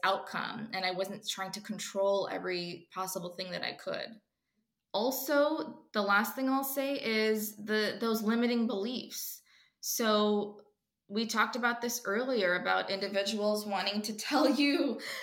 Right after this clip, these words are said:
that you can't do something or that, you know, it doesn't make sense for them. And so they want to tell you that it, that it will make sense for you. And I think,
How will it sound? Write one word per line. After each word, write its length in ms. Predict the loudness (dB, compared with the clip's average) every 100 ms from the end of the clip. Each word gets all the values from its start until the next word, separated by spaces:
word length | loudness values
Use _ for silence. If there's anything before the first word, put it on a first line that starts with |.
| -10 2
that 180 | 4 6
you 140 | 4
can't 280 | 2 0 2
do 140 | 4
something 640 | 4 2 0 0 2 2 2
or 160 | 2
that, 340 | 2 2 2 0
you 120 | 2
know, 160 | 4 4
it 80 |
doesn't 320 | 2 0 2 4
make 180 | 2
sense 320 | 2 0 0 0
for 220 | 0 4
them. 320 | 6 6 4
And 120 | -2
so 80 | -2
they 140 | -2
want 220 | 0 0 0
to 120 | -2 -4
tell 180 | 0 2
you 160 | 4
that 140 | 2 2
it, 240 | -2 -2
that 120 | 0
it 120 | 0 -2
will 160 | -4
make 180 | -4 -8
sense 180 | -8 -8
for 160 | -6
you. 220 | -4 -2 -2
And 100 | -2
I 120 | -2
think, 240 | -4 -6